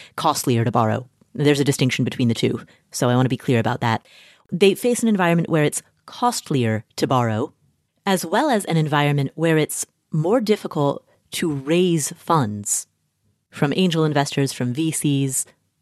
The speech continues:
You know, in that world, the scrutiny has gotten more intense, the bar has gotten higher. And so there will be a culling, a shakeout, or at least the conditions for one are,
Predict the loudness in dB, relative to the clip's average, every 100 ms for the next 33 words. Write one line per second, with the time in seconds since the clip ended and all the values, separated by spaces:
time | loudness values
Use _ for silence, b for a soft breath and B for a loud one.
0 | _ _ _ -16 -14 -2 0 2 0 0
1 | 2 2 2 0 -2 0 0 0 0 0
2 | 0 0 0 -2 -4 _ _ _ _ 0
3 | 0 0 -4 0 0 2 -2 -4 _ _
4 | -4 -2 2 2 2 -2 -2 0 0 -2
5 | -2 -4 -12 _ _ _ _ _ _ _
6 | _ _ _ -2 -2 0 2 2 2 -2
7 | -2 0 0 0 0 0 2 2 4 2
8 | -2 _ _ _ _ _ -12 -8 -2 0
9 | 0 -2 -8 -12 -10 -2 0 2 2 0
10 | 0 _ _ _ _ _ 0 0 0 -4
11 | -6 -6 -2 0 2 2 -2 -2 0 2
12 | 2 0 -2 -4 -6 -2 -2 -2 -6